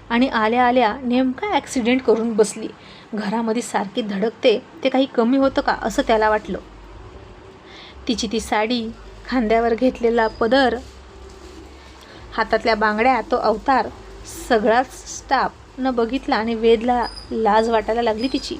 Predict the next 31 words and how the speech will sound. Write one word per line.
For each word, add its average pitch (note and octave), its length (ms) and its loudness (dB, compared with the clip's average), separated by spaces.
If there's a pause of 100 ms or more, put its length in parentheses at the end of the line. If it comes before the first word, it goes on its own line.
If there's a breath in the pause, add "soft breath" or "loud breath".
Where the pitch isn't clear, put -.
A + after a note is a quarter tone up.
(420 loud breath)
आणि D4 140 2
मिस्टर D4+ 340 4
जेम्स C#4+ 500 0 (500)
"What C4 280 0
nonsense" A3 600 -2
असं A#3+ 160 0
इंग्लिशमध्ये A#3+ 560 2
बोलले C4+ 440 4 (340 loud breath)
आणि C#4 140 0
अंजलीला C4+ 460 2
कळलं C#4+ 400 4 (520)
त्यांच्या A#3+ 280 0
दिसण्यावरून B3+ 540 2
आणि B3+ 200 0
भाषेवरून A#3+ 560 0
की B3 120 -2
हे C4+ 80 4
परदेशी A#3+ 580 0
आहेत. A#3 200 2 (440 loud breath)
आणि D4 160 2
अंजलीसुद्धा C#4 760 2 (460)
अस्खलित D4 500 2 (180)
अशा - 320 0
इंग्लिशमधून B3 720 2
त्यांची B3+ 280 -2
माफी B3+ 320 -2
मागत C4 340 2
म्हणाली, C#4 260 2 (380 loud breath)
"I A#3 100 2
am C4 60 2 (140)
sorry." A3 240 2